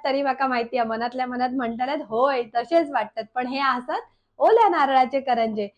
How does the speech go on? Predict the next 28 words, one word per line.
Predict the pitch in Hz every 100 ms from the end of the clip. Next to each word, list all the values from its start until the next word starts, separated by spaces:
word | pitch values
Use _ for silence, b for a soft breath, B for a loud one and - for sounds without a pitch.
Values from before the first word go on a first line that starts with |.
| _ -
हे | 285
खास | - 285 320 -
करून | 330 311 330
मी | 302
या | 311
नारळी | 392 294 233 320
पौर्णिमेसाठी | 403 370 320 330 339 302 262
केले, | 269 247 247 349 b b -
पण | 302
ही | 294
रेसिपी | 480 349 339 339 339
तुम्ही | 330 339
फॉलो | 339 285 269 285
करून | 285 285 302
गणपतीसाठी | 262 240 226 277 302 285 277 285 285
नैवेद्य | 285 247 269 254
सुद्धा | 285 302 269
करू | 294 277 294
शकता | 294 - 302
किंवा | 294 262 254
नारळी | 214 180 247
पौर्णिमेक | 277 269 277 277 247
सुद्धा | 285 269
भावासाठी | 262 233 233 254 247 262
स्पेशली | - 240 226 247 247
तुम्ही | 233 240
करू | 226 226
शकता, | 233 240 - 233